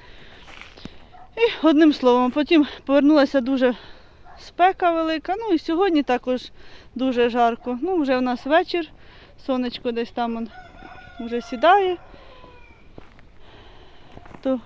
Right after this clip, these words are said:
хочу чи не хочу, а треба її посадити. Тому що вже вересень на носі, а цибуля в мене ще у відрі сидить.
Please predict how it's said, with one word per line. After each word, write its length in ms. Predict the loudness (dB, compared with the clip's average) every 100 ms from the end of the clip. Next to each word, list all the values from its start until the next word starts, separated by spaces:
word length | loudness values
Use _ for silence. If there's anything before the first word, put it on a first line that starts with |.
| -10
хочу 360 | -2 -2 0 -4
чи 160 | -2 0
не 120 | 0
хочу, 360 | -2 -2 -2
а 100 | -2
треба 280 | -2 0 0
її 120 | 0
посадити. 640 | -2 -6 -4 -4 -4 -6 -12 -16 -20 -20 -20 -18 -6
Тому 260 | -2 -2
що 200 | -2 -4
вже 300 | -2 -4 -4 -8 -20 -20 -6
вересень 560 | 0 2 2 -2 -2
на 120 | 0 0
носі, 380 | -2 -4 -8 -16 -18 -18 -14
а 100 | -8
цибуля 380 | -6 -4 -2
в 20 | 0
мене 240 | 0 -2
ще 260 | -2 -4 -4 -12 -20 -20 -20 -20 -16 -8
у 100 | -6
відрі 360 | -4 -6 -8 -12 -10
сидить. 400 | -6 -6 -6